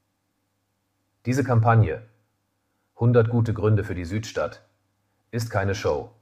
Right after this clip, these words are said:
Sie ist eine Einladung. Zum Zuhören, zum Mitmachen, zum Mitgestalten.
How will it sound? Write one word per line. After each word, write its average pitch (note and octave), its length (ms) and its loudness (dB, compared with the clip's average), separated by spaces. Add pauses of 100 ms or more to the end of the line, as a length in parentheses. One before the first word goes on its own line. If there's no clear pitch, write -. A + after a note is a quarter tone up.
(720)
Sie G#2+ 200 -8
ist A2+ 160 -4
eine G#2 200 0
Einladung. D#2 540 -2 (600)
Zum A2 200 -2
Zuhören, F#2+ 540 0 (520)
zum G#2 220 -2
Mitmachen, G2+ 480 -4 (680)
zum A2 220 -2
Mitgestalten. A2+ 760 -2